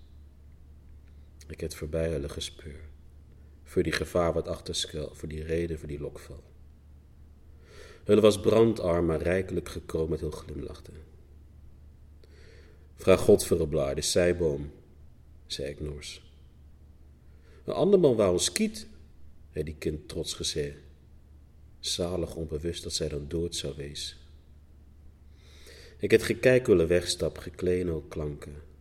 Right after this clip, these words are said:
Moeder en dochter, met hul blaar, hulle wonderwerkie. Niemand heeft me aangevallen, nie. Niks meer, het gebeurt niet. Daar die twee dieven, het mij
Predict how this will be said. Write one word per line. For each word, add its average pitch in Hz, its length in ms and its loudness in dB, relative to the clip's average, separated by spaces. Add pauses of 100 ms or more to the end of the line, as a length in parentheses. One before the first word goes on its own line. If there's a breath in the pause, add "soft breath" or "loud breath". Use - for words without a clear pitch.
(640)
Moeder 95 340 0
en 85 140 2
dochter, 73 480 -8 (840 soft breath)
met 82 160 -6
hul 87 160 0
blaar, 73 520 -6 (800 soft breath)
hulle 78 260 -4
wonderwerkie. 71 840 -6 (1400 loud breath)
Niemand 104 360 6
heeft 90 160 2
me 92 60 0
aangevallen, 76 640 -4
nie. 69 180 -12 (800)
Niks - 380 0
meer, 87 320 4
het 82 160 -2
gebeurt 73 440 -6
niet. 76 160 -12 (1000 loud breath)
Daar 87 240 2
die 90 100 0
twee 85 220 -2
dieven, 78 380 -6 (220 loud breath)
het 76 200 -10
mij 69 160 -6